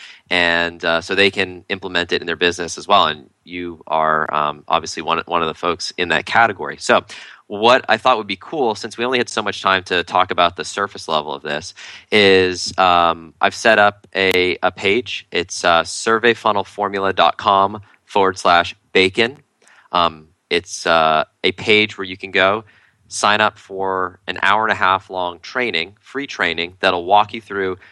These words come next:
sort of the next layer deeper in terms of how to implement this in your business, as well as give you an opportunity to do things like download a free flow chart so you can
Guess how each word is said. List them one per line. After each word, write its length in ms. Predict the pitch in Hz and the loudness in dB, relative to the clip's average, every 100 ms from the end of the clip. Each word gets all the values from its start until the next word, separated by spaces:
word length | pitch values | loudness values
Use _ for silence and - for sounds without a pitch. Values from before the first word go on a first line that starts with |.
| _ | _
sort 240 | - 110 101 | -6 -4 -2
of 60 | |
the 80 | 95 | -2
next 320 | 98 110 - | 0 0 -2
layer 240 | 107 101 87 | 0 0 0
deeper 500 | 98 104 127 147 _ _ _ | -8 -4 -4 -4 _ _ _
in 100 | 98 | -14
terms 300 | 92 104 95 | -8 -8 -4
of 180 | 95 90 | -2 -2
how 240 | - - 104 | -4 0 0
to 100 | - | 0
implement 380 | 101 98 98 | -6 -4 -4
this 180 | 92 95 | -2 -8
in 60 | 90 | -8
your 100 | 87 | -2
business, 480 | 98 98 113 113 - - - - | 0 0 -2 -4 -8 -20 -16 -6
as 140 | 92 | 0
well 100 | 107 | 0
as 80 | 98 | 0
give 160 | 113 | -2
you 60 | 107 | 0
an 40 | |
opportunity 600 | 95 95 95 - 98 95 92 | 2 0 -2 -2 0 0 -2
to 100 | 92 | -4
do 140 | 95 | -8
things 180 | 87 87 | -8 -4
like 160 | 87 78 | -4 0
download 360 | 87 90 87 | 2 2 -2
a 60 | 82 | -8
free 240 | - 92 | -8 -10
flow 320 | 82 - 113 113 | -10 -2 0 0
chart 380 | - 107 98 | 0 2 2
so 100 | - | -4
you 60 | 92 | -12
can 200 | - 87 | -12 -12